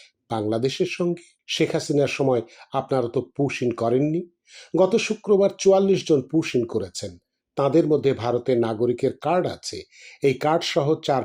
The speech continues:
পাঁচজনকে আমাদের বিজিবি ধরেছে। আমি সরকারকে বলবো, আপনারা এর কড়া জবাব দিন। বাংলাদেশ স্বাধীন রাষ্ট্র, এর একটি স্বাধীন পতাকা আছে,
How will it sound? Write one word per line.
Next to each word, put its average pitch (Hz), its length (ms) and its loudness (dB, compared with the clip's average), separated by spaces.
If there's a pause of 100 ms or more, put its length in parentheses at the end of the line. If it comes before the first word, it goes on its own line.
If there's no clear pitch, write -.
পাঁচজনকে 135 600 0 (280)
আমাদের 131 360 2 (140)
বিজিবি 127 460 -4
ধরেছে। 139 560 -2 (500)
আমি 208 120 6
সরকারকে 202 500 0
বলবো, 110 540 0
আপনারা 139 520 0
এর 131 220 0 (100)
কড়া 156 320 2
জবাব 117 380 -2 (160)
দিন। 98 400 -2 (440)
বাংলাদেশ 131 680 0 (280)
স্বাধীন 139 500 -2
রাষ্ট্র, 110 520 -2 (300)
এর 170 160 4
একটি 185 240 -2
স্বাধীন 175 520 -2
পতাকা 135 380 -4
আছে, 135 420 -2